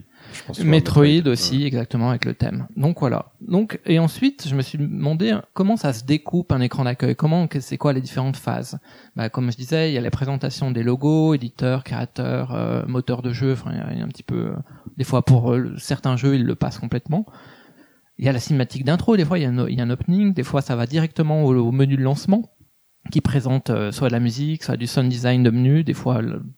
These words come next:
Speaker 2: pas l'un, des fois pas l'autre, euh, des fois aucun des deux. Et puis il y a aussi, ben, ce qu'on parlait, voilà, les écrans de sauvegarde.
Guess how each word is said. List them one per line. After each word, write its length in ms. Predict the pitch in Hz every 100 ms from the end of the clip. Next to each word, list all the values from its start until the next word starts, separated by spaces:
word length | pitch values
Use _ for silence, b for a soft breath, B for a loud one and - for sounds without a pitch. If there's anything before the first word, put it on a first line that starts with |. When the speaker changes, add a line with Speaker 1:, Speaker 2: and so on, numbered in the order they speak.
| -
Speaker 2:
pas 120 | 120
l'un, 200 | 120 127
des 80 | 127
fois 180 | 139 131
pas 180 | -
l'autre, 500 | 120 127 135 - -
euh, 40 | 117
des 80 | 120
fois 260 | - 120
aucun 200 | 123 -
des 120 | 120 117
deux. 200 | 147 214 B B B B B
Et 80 | 151
puis 260 | 139 - 160
il 60 | 170
y 100 | 120
a 40 |
aussi, 300 | 117 - 131
ben, 240 | 127 95
ce 80 | 120
qu'on 160 | - 120
parlait, 280 | 123 123 120
voilà, 220 | 113 117
les 140 | 123
écrans 200 | 120 -
de 40 | 135
sauvegarde. 460 | - 113 113 92